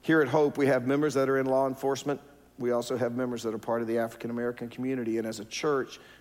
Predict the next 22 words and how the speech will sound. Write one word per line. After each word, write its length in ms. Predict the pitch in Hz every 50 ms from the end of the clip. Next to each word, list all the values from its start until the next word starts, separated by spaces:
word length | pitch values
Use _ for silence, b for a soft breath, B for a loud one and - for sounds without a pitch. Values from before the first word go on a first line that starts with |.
| B
we 140 | B 131 131
want 240 | 131 123 135 120 -
them 160 | - 117 117
all 180 | - 123 123 123
to 120 | 120 - 123
know 320 | 123 120 117 117 113 117 - -
that 140 | 117 110 -
we 160 | 120 120 117
are 80 | 117 117
here 240 | - - 123 117
for 240 | 110 - - 120 120
them, 260 | 110 101 104 107 107 - _ - - _ _ _ _ _ _ _ _ _ _ _ _ _ _ _ -
here 180 | - 143 139
to 80 | 135 131
help 200 | 123 120 - -
comfort 320 | - 135 135 127 - 139
them, 260 | 135 143 139 143 139 - - - - - _ _ _ _ _ _ _ _ -
help 200 | - 135 127 -
provide 320 | 131 123 117 127 127 131
them 120 | 127 127 120
with 120 | 117 113
clarity, 500 | - - 139 135 135 135 131 131 135 127